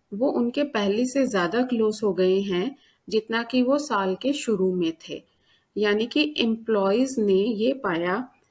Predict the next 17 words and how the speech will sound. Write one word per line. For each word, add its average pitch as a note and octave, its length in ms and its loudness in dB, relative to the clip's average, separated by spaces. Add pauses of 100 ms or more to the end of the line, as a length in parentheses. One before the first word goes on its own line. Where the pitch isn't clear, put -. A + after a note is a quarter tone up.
(260)
कि B3+ 180 2
जो C4 180 4
उनके B3+ 220 4
manager G#3+ 640 2
और A3+ 300 -2
assistant G3+ 580 -4
manager F#3 480 0
हैं, C4+ 380 -4
वो A3+ 120 -4
उनके A3 360 -2
और B3+ 320 2
करीब F#3 420 2
हो G3 120 2
गए F3 200 0
हैं G#3 300 -2
पहले F3+ 380 -2
से। - 260 -12